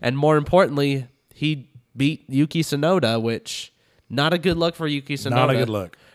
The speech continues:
Speaker 1: Now, that being said, Tsunoda is still AlphaTauri's only point scorer this week, but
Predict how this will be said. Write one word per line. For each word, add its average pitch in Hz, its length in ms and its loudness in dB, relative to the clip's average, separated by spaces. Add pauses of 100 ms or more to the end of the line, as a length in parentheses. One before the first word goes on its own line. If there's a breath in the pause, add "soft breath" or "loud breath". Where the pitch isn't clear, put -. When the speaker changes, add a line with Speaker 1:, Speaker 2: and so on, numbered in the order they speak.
(100)
Speaker 1:
Now, 151 320 2 (520)
that 147 200 0
being 143 180 -4
said, 175 280 0
Tsunoda 147 380 0
is 131 120 -2
still 143 220 -4
AlphaTauri's 123 640 -6
only 117 280 -8
point 190 300 -2
scorer 135 340 -4
this 123 180 -6
week, 143 240 -6
but 120 340 0